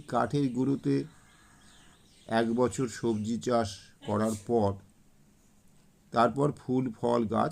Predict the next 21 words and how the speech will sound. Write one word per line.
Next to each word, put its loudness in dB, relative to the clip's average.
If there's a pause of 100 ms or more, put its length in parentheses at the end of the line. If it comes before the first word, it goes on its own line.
(120)
বসানো -2 (100)
যাবে, -2 (760)
কিন্তু 0 (260)
আমি 2 (720)
অল্প 0 (180)
দিনে 2 (440)
এই 6 (180)
মিডিয়া 2 (160)
তৈরি 2
করে 2 (960)
প্রথম 4 (140)
থেকেই 4 (440)
ফুল 4 (160)
ফল 2 (160)
সবজি 0 (120)
গাছ 2 (480)
করছি। 0 (1400)
এই 4
মিডিয়াতে 4 (360)
ফুল 2 (100)
ফল 0